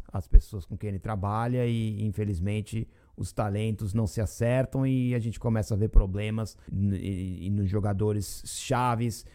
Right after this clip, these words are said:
do elenco e o negócio desmorona. Foi exatamente o que aconteceu aqui no L A F C. Amigos, gostaria de falar rapidamente da parceria da Betano e mais uma aposta. E se vocês quiserem mais informações,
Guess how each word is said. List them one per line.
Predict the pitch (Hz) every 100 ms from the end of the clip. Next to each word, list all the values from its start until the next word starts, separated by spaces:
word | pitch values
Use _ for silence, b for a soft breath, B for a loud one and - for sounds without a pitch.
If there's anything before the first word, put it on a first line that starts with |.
| b
do | - 104
elenco | 123 104 113 101 120
e | - 110 113
o | 117
negócio | 110 101 98
desmorona. | 110 113 123 104 107
Foi | - 110
exatamente | 92 92 117 - 110 107
o | -
que |
aconteceu | 110 107 - 113 104
aqui | 92 - 107 98 _ -
no | 98 104 104
L | 104
A | 104
F | 92
C. | 95
Amigos, | 104 151 127 - b b
gostaria | 127 156 151
de | 143
falar | - 151
rapidamente | 117 113 147 - 135 120 135 - 131 - _ _
da | 107 107 123 117
parceria | - 120 - 117 120 110
da | 110
Betano | 107 - 127 127 131
e | 131 123
mais | - 120 113
uma | 120 120
aposta. | 113 - 110 113 - 131 -
E | 120 135 - _
se | 120
vocês | 123 131
quiserem | 123 120 120 117
mais | 117 110
informações, | 110 156 160 - 143 151